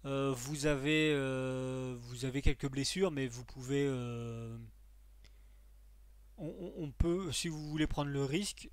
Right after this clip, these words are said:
euh, on peut vous soigner. Et il y a sa copine qui est, qui fait par-, partie d'une famille riche qui lui a dit,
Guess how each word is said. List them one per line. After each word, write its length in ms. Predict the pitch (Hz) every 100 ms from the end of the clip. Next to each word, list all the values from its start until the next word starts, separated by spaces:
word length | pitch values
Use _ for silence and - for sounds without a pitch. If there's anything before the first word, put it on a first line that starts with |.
| -
euh, 540 | 147 123 123 123 120 120
on 80 |
peut 140 | 123 147
vous 180 | 143 156
soigner. 480 | - 139 147 214 - - - - - - - - - -
Et 60 |
il 20 |
y 60 | 139
a 60 | 143
sa 120 | 170
copine 480 | 190 190 240 247 208
qui 160 | 165
est, 460 | 143 143 143 143 131
qui 120 | 151
fait 120 | -
par-, 200 | 151 143 147 143 147 147 -
partie 280 | 143 -
d'une 160 | 170 147
famille 320 | 151 143 139
riche 260 | 139 208 -
qui 140 | -
lui 140 | 139 139
a 60 |
dit, 200 | 135 185